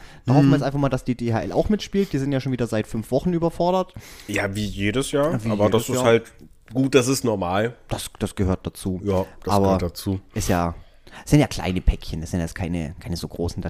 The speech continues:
Speaker 1: da geht
Speaker 2: Mhm.
Speaker 1: ja per Postwurfsendung. Da bringt vielleicht der Brief, der Briefbote, ganz klassisch, mit dem Fahrrad,
Speaker 2: <laughs>
Speaker 1: bei Wind und Wetter. Ja, da wird das zugestellt, Stefan. Das, das, das ist nicht das Postgeheimnis, äh, das andere Postding, äh, hier bei Wind und Wetter, der,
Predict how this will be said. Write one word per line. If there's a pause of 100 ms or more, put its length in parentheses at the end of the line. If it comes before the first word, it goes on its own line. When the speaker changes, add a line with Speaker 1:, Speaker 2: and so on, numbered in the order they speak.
(100)
Speaker 1:
da
geht
Speaker 2:
Mhm.
Speaker 1:
ja
per
Postwurfsendung.
Da
bringt
vielleicht
der
Brief, (240)
der
Briefbote, (560)
ganz
klassisch,
mit
dem
Fahrrad, (320)
Speaker 2:
<laughs>
Speaker 1:
bei
Wind
und
Wetter.
Ja,
da
wird
das
zugestellt,
Stefan.
Das,
das,
das
ist (100)
nicht
das
Postgeheimnis,
äh,
das
andere
Postding,
äh, (160)
hier
bei
Wind
und
Wetter,
der,